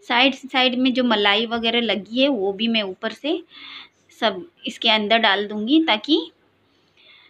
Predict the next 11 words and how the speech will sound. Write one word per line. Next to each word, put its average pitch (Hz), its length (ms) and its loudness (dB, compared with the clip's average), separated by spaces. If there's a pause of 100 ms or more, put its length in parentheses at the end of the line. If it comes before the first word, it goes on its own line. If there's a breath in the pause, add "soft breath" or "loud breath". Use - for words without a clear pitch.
(320 soft breath)
इसको 226 280 -14
गाढ़ा 214 320 4
होने 254 320 2
के 247 160 2
लिए 311 460 0
जल्दी 214 440 -2
से 285 220 0 (320)
वो 214 80 -16
गाढ़ा 208 300 2
हो 208 160 -2
जाए। 214 300 -2